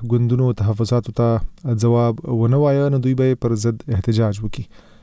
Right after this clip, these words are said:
د سوات نه د مشال رادیو خبریال نیاز احمد خان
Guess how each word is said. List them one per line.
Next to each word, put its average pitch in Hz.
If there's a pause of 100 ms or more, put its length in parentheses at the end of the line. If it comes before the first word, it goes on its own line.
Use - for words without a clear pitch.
(280)
د 123
سوات 139
نه 131
د 120
مشال 123
رادیو 117
خبریال 127 (300)
نیاز 113
احمد 107
خان 104